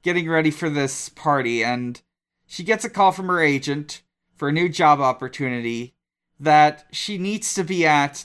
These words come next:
tomorrow morning. Uh, so she's gotta leave. She's distraught about this because she finally gets to spend some time with her son,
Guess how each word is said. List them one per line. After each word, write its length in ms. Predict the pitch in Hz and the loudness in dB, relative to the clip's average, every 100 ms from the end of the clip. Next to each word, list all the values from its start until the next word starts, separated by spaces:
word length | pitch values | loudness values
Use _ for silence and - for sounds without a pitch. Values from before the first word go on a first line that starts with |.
| - | -8
tomorrow 460 | 170 156 160 160 | -2 2 4 4
morning. 720 | 151 139 131 92 95 113 139 147 _ _ _ _ _ _ _ _ | 2 0 0 -2 -8 -10 -14 -16 _ _ _ _ _ _ _ _
Uh, 320 | 127 135 139 - _ _ _ _ _ _ _ _ _ _ _ _ _ _ | -2 0 -2 -6 _ _ _ _ _ _ _ _ _ _ _ _ _ _
so 400 | - 170 160 160 | -6 0 2 0
she's 260 | - 175 156 | -4 -8 -2
gotta 240 | 170 175 170 | 0 0 0
leave. 640 | 151 143 147 147 - - _ _ _ _ _ _ | 0 2 0 -2 -12 -20 _ _ _ _ _ _
She's 460 | - 185 147 - _ _ _ _ _ | -8 -6 -6 -12 _ _ _ _ _
distraught 520 | 156 - - 175 190 | -8 -8 -2 2 4
about 300 | 190 180 180 | 4 2 2
this 180 | 175 160 | -2 -4
because 360 | 170 160 165 147 | -6 -2 0 0
she 100 | 165 | -8
finally 400 | - 160 180 170 | -2 -2 0 -2
gets 200 | 160 - | -2 -4
to 80 | 156 | -10
spend 280 | - 156 | -4 -4
some 140 | 147 135 | -4 -6
time 260 | 151 151 | -2 0
with 120 | 147 151 | 0 -4
her 100 | 139 | -6
son, 640 | - 147 135 135 131 | -4 0 0 -2 -8